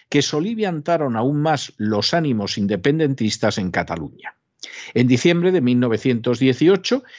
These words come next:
se formó otro gobierno de concentración nacional, esta vez presidido por el conde de Romanones, un gobierno que, por cierto, solo aguantó en el poder hasta abril de mil novecientos diecinueve.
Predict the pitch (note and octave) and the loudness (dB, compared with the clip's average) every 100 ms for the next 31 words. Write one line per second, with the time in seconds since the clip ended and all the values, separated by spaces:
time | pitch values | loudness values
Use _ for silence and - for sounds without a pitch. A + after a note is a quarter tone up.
0 | - - - D3 C#3+ C#3+ D3+ F#3 A3 F3+ | -8 -2 2 2 2 0 0 2 0 0
1 | D3+ C3+ C3 E3+ F3 F#3 A#2+ A2 G#2+ A#2 | 0 2 4 2 2 0 0 -2 -2 -2
2 | G#2+ G#2+ - C#3 C3+ B2 C#3+ E3+ F#3+ - | 0 0 0 2 0 0 0 2 0 -2
3 | - C#3+ C#3+ D3+ D#3 E3+ - C3 A#2 A2+ | -4 0 0 2 0 -2 -2 -4 -2 0
4 | C3 D#3 - G#2+ F#2+ F2+ A#2 B2 C3 C#3+ | 2 2 0 -4 -4 -2 0 2 4 2
5 | A2 F#2 G2+ F3+ A3+ E2 - - _ C3 | 0 -2 2 2 2 0 -8 -18 _ 0
6 | E3 B2 B2+ D3+ D3+ F3 F3+ G2+ F#2+ G2 | 2 4 4 2 0 -6 -6 -8 -6 -6
7 | - D3+ D3 F3 F3 - - - - F3+ | 0 0 0 -2 -4 -6 -10 -6 0 2
8 | F#3+ D3+ C3 A#2+ G#2+ G#2+ A2 C3 F3+ B2 | 4 2 0 0 -2 -2 0 0 0 0
9 | A#2 C3+ D#3 _ A2+ G#2 - - G2 A2 | 2 2 0 _ -2 -2 -2 -4 -2 0
10 | D3+ D3 G2 F#2 B2+ D3 A2 F2 - G#2 | 0 0 0 2 2 2 0 0 0 0
11 | G2 G#2 F2+ F#2+ G2 - F2+ F2+ - - | 0 -4 -2 0 0 0 0 0 -2 -12